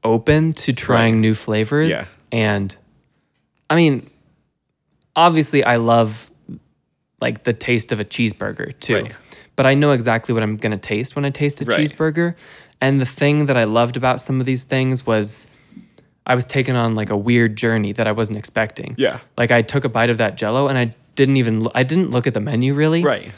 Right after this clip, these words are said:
Speaker 1: I was just like, "I don't know, have the chef send us
Speaker 2: Yeah.
Speaker 1: courses."
Speaker 2: You're gonna eat whatever they give you.
Speaker 1: Yeah.
Speaker 2: Yeah.
Speaker 1: That's one of the great th-, things about not having allergies and not being picky
Speaker 2: <laughs> Right.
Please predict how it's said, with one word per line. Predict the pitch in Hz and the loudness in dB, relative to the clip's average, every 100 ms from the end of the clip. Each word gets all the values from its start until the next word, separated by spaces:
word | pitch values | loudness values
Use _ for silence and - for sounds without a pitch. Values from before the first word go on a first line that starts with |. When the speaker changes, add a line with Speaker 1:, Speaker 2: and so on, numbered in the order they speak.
| - | -8
Speaker 1:
I | 123 | -4
was | 120 117 | -2 -2
just | 120 113 | -4 -4
like, | 110 107 - _ | -4 -6 -14 _
"I | - 170 | -2 0
don't | 175 | 0
know, | 135 156 | 0 0
have | 147 160 | -2 -2
the | 151 | -2
chef | 139 156 151 | -2 -2 -4
send | - 147 151 | -4 -2 -2
us | 147 - - - | -4 -8 -16 -8
Speaker 2:
Yeah. | 101 95 | -8 -8
Speaker 1:
courses." | - 160 175 113 | -4 -2 -2 -2
Speaker 2:
You're | 110 | 0
gonna | 110 104 | 0 -2
eat | |
whatever | - 95 92 | -2 -2 -2
they | 92 | -2
give | 98 101 | 0 2
you. | 165 | 2
Speaker 1:
Yeah. | - - | 0 -4
Speaker 2:
Yeah. | - 104 78 98 - _ _ _ _ | 0 0 0 -8 -16 _ _ _ _
Speaker 1:
That's | 170 214 | 0 2
one | |
of | 208 | 2
the | 151 | 4
great | 143 | 2
th-, | 139 131 - | 2 -2 -4
things | - 127 | -2 0
about | 117 110 | 0 2
not | 123 123 | 2 2
having | 120 107 | 0 0
allergies | 110 127 123 120 | -2 -2 0 -2
and | 107 | -2
not | 113 107 | -2 -2
being | 117 113 | -2 -2
picky | - 170 156 | 0 0 0
Speaker 2:
<laughs> | |
Right. | 180 - | -2 -6